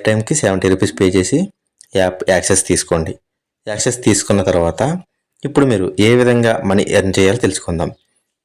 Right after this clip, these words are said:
యాప్ యాక్సెస్ మనం అయిపోయిన తర్వాత యాప్ ఇంటర్ఫేస్ ఈ విధంగా అనేది ఉంటుంది. ఇక్కడ మీకు కొన్ని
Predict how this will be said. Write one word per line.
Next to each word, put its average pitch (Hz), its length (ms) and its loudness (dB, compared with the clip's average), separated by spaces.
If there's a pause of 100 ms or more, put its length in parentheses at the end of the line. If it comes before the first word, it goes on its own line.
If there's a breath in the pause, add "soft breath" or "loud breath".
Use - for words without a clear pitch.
యాప్ 117 240 0 (100)
యాక్సెస్ 101 340 -2
మనం 104 160 0
అయిపోయిన 95 340 2
తర్వాత 90 280 0 (840)
యాప్ 107 320 -6
ఇంటర్ఫేస్ 104 400 -2 (200)
ఈ 95 100 6
విధంగా 92 260 2
అనేది 90 240 2
ఉంటుంది. 95 320 0 (920)
ఇక్కడ 143 140 2 (120)
మీకు 131 240 4 (1600)
కొన్ని 117 160 0